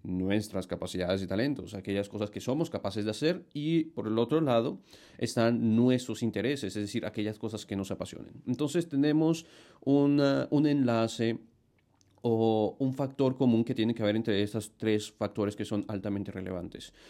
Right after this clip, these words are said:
Entonces, ¿por qué tiene que ser, em, una habilidad o una capacidad? En primer lugar, porque si es una vali-,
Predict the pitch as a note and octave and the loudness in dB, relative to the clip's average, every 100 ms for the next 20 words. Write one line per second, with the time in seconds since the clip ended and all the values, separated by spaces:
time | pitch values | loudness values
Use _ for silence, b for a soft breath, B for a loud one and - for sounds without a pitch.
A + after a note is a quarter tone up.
0 | B B A#2 A2+ A#2 A2+ A2+ - A#2+ D3 | B B 0 2 0 0 -4 -2 -2 0
1 | C#3+ D3+ D3+ D3+ C3 C3 B2 B2 - _ | 2 2 2 0 -4 2 2 2 -2 _
2 | _ _ _ _ B2+ C3 B2+ A#2 G#2 G2+ | _ _ _ _ -2 2 4 4 2 0
3 | G2 - - B2+ B2+ B2+ B2+ B2 A#2+ G#2 | -4 -6 0 4 6 6 6 4 2 2
4 | G2 G#2+ G#2 G#2+ G#2 A2+ A2+ A2 - G2 | 2 2 2 0 2 0 -2 -8 -8 -10
5 | - F#2+ A2+ A#2 A#2 - G#2 A2 A2 A#2 | -8 -2 2 2 0 -4 -4 -2 0 0
6 | A2+ G#2+ G#2 A#2 A#2+ A#2 A#2+ A#2 | 0 -6 -6 -2 0 2 0 -2